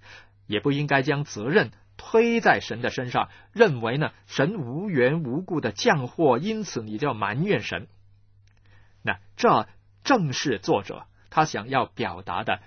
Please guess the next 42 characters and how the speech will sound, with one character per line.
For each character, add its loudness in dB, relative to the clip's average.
一 -4
种 -6
信 -6
仰 -12
的 -10
态 -6
度。 -10
好， 2
经 -4
过 6
反 0
省 -6
之 0
后 -2
呢， -14
作 4
者 -2
就 0
在 4
四 -2
十 -6
到 6
五 -8
十 -6
四 -2
节 -4
这 0
第 -4
三 -2
个 2
部 2
分 -6
当 -2
中 -4
呢， -10
引 -2
领 -4
犹 -4
大 2
国 -8
民 -10
呢， -10